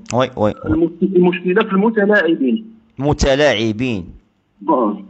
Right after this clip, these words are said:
Speaker 2: اللي كيتدخلوا ب-، في حوايج اللي ماشي هي قانونيه.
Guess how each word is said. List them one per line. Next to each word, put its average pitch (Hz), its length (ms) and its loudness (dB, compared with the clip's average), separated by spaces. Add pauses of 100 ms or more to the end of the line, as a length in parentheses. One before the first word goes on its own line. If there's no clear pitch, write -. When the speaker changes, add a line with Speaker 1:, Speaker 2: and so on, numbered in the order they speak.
Speaker 2:
اللي 139 240 4
كيتدخلوا 156 680 0
ب-، 139 680 0
في 147 80 -8
حوايج 139 300 0
اللي 143 140 -4
ماشي 135 360 0
هي 131 40 6
قانونيه. 113 540 2